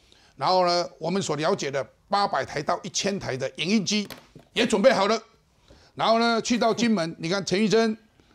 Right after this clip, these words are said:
洪一点一起帮他夹菜。然后他会不会在九三军人节？九三军人节是个大，大日子，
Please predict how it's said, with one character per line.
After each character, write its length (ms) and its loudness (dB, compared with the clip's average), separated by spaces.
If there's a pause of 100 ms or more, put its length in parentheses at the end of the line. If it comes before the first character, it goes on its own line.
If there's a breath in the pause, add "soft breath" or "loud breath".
(120 soft breath)
洪 180 0
一 80 4
点 280 2 (100)
一 100 2
起 240 -2
帮 180 -2
他 120 0
夹 160 0
菜。 220 0 (680 soft breath)
然 140 2
后 280 4 (1080)
他 520 2 (540)
会 160 2
不 80 2
会 80 8
在 400 0
九 260 -8
三 300 -2
军 180 -2
人 160 -2
节？ 240 -8 (880)
九 160 2
三 180 2
军 160 0
人 160 -2
节 180 -6
是 140 -4
个 140 -4
大， 560 -4
大 160 2
日 160 -2
子， 220 -14